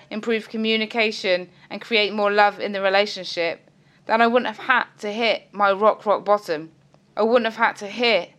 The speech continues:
that lonely, low place. I wouldn't have had to have such a devastating experience.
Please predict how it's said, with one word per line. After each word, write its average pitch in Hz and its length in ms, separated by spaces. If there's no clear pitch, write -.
that 208 180
lonely, 220 460
low 202 240
place. 196 720
I 196 60
wouldn't 208 260
have 226 120
had 226 200
to 208 80
have 196 460
such - 280
a 208 80
devastating 196 1160
experience. 196 1040